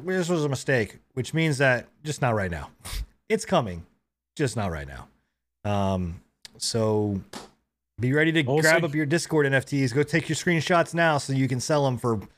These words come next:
Speaker 1: hundreds of thousands of dollars later.
Speaker 2: We, we will see. I, I, I think that, I think that, uh, Discord is a publicly traded company as well now, isn't it? I think they went
Speaker 1: Did they,
Speaker 2: publicly
Speaker 1: did
Speaker 2: traded
Speaker 1: they go
Speaker 2: a while
Speaker 1: public?
Speaker 2: ago. Yeah.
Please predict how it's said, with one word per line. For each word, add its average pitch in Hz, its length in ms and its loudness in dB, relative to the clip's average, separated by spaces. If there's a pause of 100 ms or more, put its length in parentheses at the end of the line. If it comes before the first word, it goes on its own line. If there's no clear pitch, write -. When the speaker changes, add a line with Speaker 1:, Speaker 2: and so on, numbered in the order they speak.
(240)
Speaker 1:
hundreds 131 240 -2
of 127 60 -6
thousands 139 320 0
of 123 60 -4
dollars 131 360 4
later. 127 380 0 (640)
Speaker 2:
We, 104 180 -10
we 104 200 -8
will 110 200 -4
see. 104 240 -6
I, 98 60 -6
I, 95 260 -8
I 98 120 -6
think 156 260 -2
that, 107 300 0
I 98 140 -4
think 135 200 -4
that, 101 160 -2
uh, 92 480 -2 (460)
Discord 101 440 -2
is 90 120 -6
a 92 40 -6
publicly 95 460 -4
traded 92 400 -4
company 92 300 -6
as 87 120 -8
well 92 400 -4
now, 85 200 -6
isn't 87 180 -6
it? 101 200 -4
I 95 60 -6
think 101 160 -4
they 98 100 0
went 92 180 -6
Speaker 1:
Did - 0 -
they, - 100 -4
Speaker 2:
publicly 92 220 -2
Speaker 1:
did - 60 -4
Speaker 2:
traded - 260 -2
Speaker 1:
they 160 80 0
go 175 80 2
Speaker 2:
a 196 160 2
while - 0 - (160)
Speaker 1:
public? 175 140 -4
Speaker 2:
ago. 175 200 -6 (760)
Yeah. 98 200 0